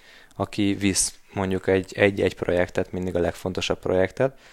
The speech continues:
csak ugye ebben mindig benne van az a veszély, hogy, hogy bele, ö, ö, hát hogy mondjam, beleszopódik az ember a-,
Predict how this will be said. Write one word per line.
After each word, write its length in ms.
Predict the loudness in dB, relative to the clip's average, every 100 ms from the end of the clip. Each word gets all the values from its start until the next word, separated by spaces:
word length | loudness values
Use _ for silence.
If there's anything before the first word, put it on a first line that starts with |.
| -20 -20 -10
csak 160 | -2 -2
ugye 380 | 0 4 6
ebben 200 | 8 6
mindig 260 | 4 2 4
benne 260 | 4 4 2
van 120 | 2
az 120 | 0
a 40 |
veszély, 440 | 0 0 0 0 0
hogy, 240 | 2 0
hogy 280 | 0 -4 0
bele, 500 | 0 2 2 0 -2 -12 -20 -20 -20 -6
ö, 60 | -2
ö, 1160 | 2 2 2 -2 -10 -20 -20 -20 -10 -10 -2 0 2 0 -6 -10 -10 -14 -18 -12
hát 160 | -6
hogy 140 | -4 -2
mondjam, 360 | -2 -2 0
beleszopódik 760 | 2 2 2 0 0 0 0 0
az 120 | 0
ember 300 | 0 2 2
a-, 160 | 2